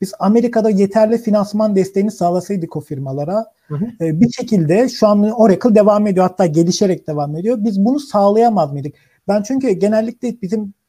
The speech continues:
Speaker 1: Türkiye İhracatçılar Meclisi var, tim. tim'deki insanlara bakıyorum. Genellikle işte Avrupa'da bir fabrika alalım, Asya'da bir fabrika alalım. Öyle bir yatırım yapalım peşindeler. Bizdeki yatırım şeyinde hiçbir zaman yazılım, e, işte çip üretelim falan ön, ön sıralarda gelmiyor.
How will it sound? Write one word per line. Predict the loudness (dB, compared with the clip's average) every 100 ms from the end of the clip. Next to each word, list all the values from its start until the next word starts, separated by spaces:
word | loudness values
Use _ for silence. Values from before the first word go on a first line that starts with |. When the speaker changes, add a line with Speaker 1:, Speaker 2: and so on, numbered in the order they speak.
| _
Speaker 1:
Türkiye | -6 -4 0
İhracatçılar | 2 2 0 -2 -4 -2 -2 0
Meclisi | 0 -4 -8 -4
var, | -4 -4
tim. | -8 -8 _ _ _ _ _
tim'deki | 0 2 2 0
insanlara | -2 0 -2 0 -2
bakıyorum. | 0 -2 -2
Genellikle | 0 0 -2
işte | -6 -4 -6
Avrupa'da | -2 -4 -2 -2 -2
bir | -2
fabrika | 0 0 0 0
alalım, | 0 0 -2
Asya'da | -2 -2 -2 -2
bir |
fabrika | 0 -2 -2 -2
alalım. | -2 -2 -4 -8 _ _ _ 2
Öyle | 4 4
bir | 2
yatırım | -2 -4 -8
yapalım | -8 -8 -8
peşindeler. | -8 -10 -10 -10 -10 -14 _ _ -8
Bizdeki | -4 -2 -2 -2 -2 -4 -8 -2
yatırım | 0 0 0 -2 -2
şeyinde | -2 0 2 2 2 2
hiçbir | -2 -4 -4 -2 0
zaman | 2 2 2
yazılım, | 4 4 2 2 0 -2 -10 -8
e, | -6 -6
işte | -8 -8 -6 -8 _
çip | -2 -2 2
üretelim | 2 2 -2 0
falan | 2 2 2
ön, | 0 2
ön | 2
sıralarda | 0 0 2 2 0
gelmiyor. | 0 0 0 -4 -8 -10